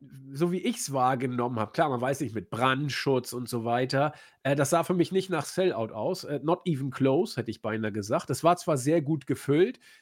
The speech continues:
aber die Kamera hat natürlich ganz bewusst bestimmte Passagen nicht angesteuert der Arena.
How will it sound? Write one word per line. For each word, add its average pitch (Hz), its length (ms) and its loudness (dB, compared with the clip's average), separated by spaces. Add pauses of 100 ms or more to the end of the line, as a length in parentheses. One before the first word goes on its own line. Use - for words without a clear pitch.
aber 156 200 -4
die 151 100 -2
Kamera 175 460 0
hat 156 180 -4 (160)
natürlich 160 540 0
ganz 147 220 -6
bewusst 160 420 -2
bestimmte 156 400 -8
Passagen 135 800 -4
nicht 165 380 -2
angesteuert 113 680 -2
der 113 180 -4
Arena. 113 540 -2